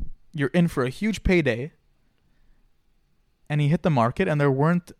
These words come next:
I don't think there was as many teams as he thought that were able to afford him.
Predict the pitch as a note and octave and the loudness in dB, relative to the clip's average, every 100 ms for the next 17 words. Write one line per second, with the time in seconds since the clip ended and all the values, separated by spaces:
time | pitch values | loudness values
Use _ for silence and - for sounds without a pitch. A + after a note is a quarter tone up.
0 | - C#3 F3+ G3 G3+ F3+ E3 E3 D#3+ D#3+ | -4 0 2 2 2 2 2 0 -2 0
1 | F3 - F3+ E3+ - - _ - E3 - | -2 -2 -4 -6 -10 -20 _ -10 -8 -8
2 | F3 - F#3 - - _ _ _ _ _ | -8 -4 -4 -4 -10 _ _ _ _ _
3 | D3 C#3+ D3 D#3+ E3 E3 D#3 A3+ F#3 G#2 | 2 2 2 -2 -2 -2 0 0 0 0
4 | B2 | -6